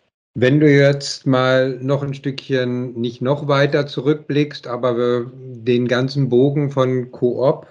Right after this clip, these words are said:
äh, bis, äh, heute so siehst, äh, war dein Karriereweg ein Stück weit nach deinen Vorstellungen geplant? Also der Einstieg, wie wir ja jetzt gehört haben, war jetzt weniger,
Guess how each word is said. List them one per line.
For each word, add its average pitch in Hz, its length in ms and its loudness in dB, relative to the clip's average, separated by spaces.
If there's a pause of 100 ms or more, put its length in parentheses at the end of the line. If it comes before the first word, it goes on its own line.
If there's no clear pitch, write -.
(160)
äh, 117 220 0
bis, 117 500 -2
äh, 117 260 2 (120)
heute 135 380 2
so 143 220 -2
siehst, 143 640 -4 (440)
äh, 117 240 0
war 117 160 4
dein 135 260 2
Karriereweg 156 920 2
ein 135 160 -4
Stück 147 400 -6
weit 135 680 -2 (100)
nach 120 340 -4
deinen 123 360 0
Vorstellungen 127 1160 0
geplant? 123 640 0
Also 113 260 -4
der 113 200 -4
Einstieg, 135 640 0
wie 123 160 0
wir 131 80 4
ja 123 160 6
jetzt 123 260 0
gehört 123 380 0
haben, 120 320 -2
war 120 140 0
jetzt 113 280 0
weniger, 120 640 2